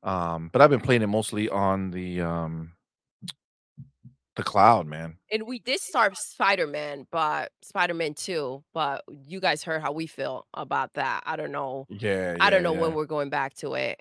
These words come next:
Speaker 1: I don't know. I
Speaker 2: We'll
Speaker 1: don't
Speaker 2: see.
Speaker 1: know.
Speaker 2: We'll see how things go.
Speaker 1: Agreed. Now we, we also been playing, uh, fucking Fortnite, dude. Fortnite is fire,
Speaker 2: Oh
Speaker 1: bro.
Speaker 2: my god.
Speaker 1: Those
Speaker 2: That's
Speaker 1: turtles?
Speaker 2: where it's at.
Speaker 1: Those turtles? Come on, man.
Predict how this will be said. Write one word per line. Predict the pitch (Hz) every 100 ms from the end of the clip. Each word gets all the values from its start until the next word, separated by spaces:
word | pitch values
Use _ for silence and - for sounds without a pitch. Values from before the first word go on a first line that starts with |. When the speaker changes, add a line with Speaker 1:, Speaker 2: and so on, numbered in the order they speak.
| -
Speaker 1:
I | 110
don't | 95 85
know. | 80 - _ _ _ _ _ -
I | 110
Speaker 2:
We'll |
Speaker 1:
don't | 104
Speaker 2:
see. | 98
Speaker 1:
know. | 92 -
Speaker 2:
We'll | 190
see | 185 165
how | 147
things | - 123 131
go. | - - 120 _ _ _ _ _ _ _ -
Speaker 1:
Agreed. | 104 95 87 - _ _
Now | 117 120
we, | 113 123 120 -
we | 101
also | 98 123 110
been | 90 85
playing, | - 90 85
uh, | 82 80 104
fucking | - 139 95
Fortnite, | - 95 69 87 82
dude. | 90 -
Fortnite | 101 117 139 107
is | 101 - - -
fire, | 120 101
Speaker 2:
Oh | 226 226
Speaker 1:
bro. | 185
Speaker 2:
my |
god. | 180 165 139 127
Speaker 1:
Those | 135 165 -
Speaker 2:
That's | -
Speaker 1:
turtles? | 202 226 311 220
Speaker 2:
where | 220
it's | 226
at. | 262 262 233 - _ _ 160
Speaker 1:
Those | 196 202
turtles? | - 175 208 233 220 - _ _ _
Come | - 196
on, | 135
man. | 113 113 117